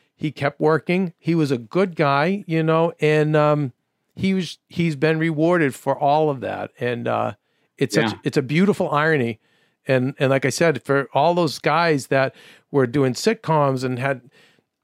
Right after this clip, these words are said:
Speaker 1: I know the people he's talking about, and I'm telling you, they can't get arrested right now. And even if they do get on a show, who's watching it?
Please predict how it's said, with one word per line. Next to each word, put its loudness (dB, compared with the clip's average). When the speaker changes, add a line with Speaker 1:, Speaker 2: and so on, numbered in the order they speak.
Speaker 1:
I 2
know 4
the -4
people -4
he's -2
talking 0
about, 0
and 0
I'm -4
telling 0
you, 0
they -2
can't -4
get 0
arrested 0
right 0
now. -8
And 2
even 2
if 0
they 2
do 2
get 2
on 4
a 4
show, 2
who's 0
watching 2
it? -2